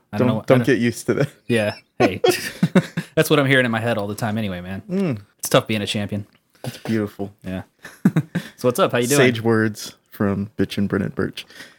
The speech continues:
Speaker 2: Uh, doing good.
Speaker 1: Yeah?
Speaker 2: Um, I got a little roasted yesterday.
Speaker 1: Really? <laughs>
Speaker 2: Uh, the sun is a very hot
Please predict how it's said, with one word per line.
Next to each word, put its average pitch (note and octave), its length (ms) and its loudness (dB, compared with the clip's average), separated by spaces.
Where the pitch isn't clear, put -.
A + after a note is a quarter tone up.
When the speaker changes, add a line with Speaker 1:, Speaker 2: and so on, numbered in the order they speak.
Speaker 2:
Uh, C3+ 380 6
doing E3 240 2
good. A3+ 200 4
Speaker 1:
Yeah? A#2 160 0
Speaker 2:
Um, A#2+ 520 2
I B2 80 0
got D3+ 180 2
a D3+ 60 2
little C#3+ 240 2
roasted B2 500 2
yesterday. A2 680 2
Speaker 1:
Really? A2+ 340 0
<laughs> - 240 2
Speaker 2:
Uh, G2+ 560 0
the A2 120 2
sun D#3 300 2
is B2 160 0
a B2 60 2
very B2 360 4
hot A#2+ 440 2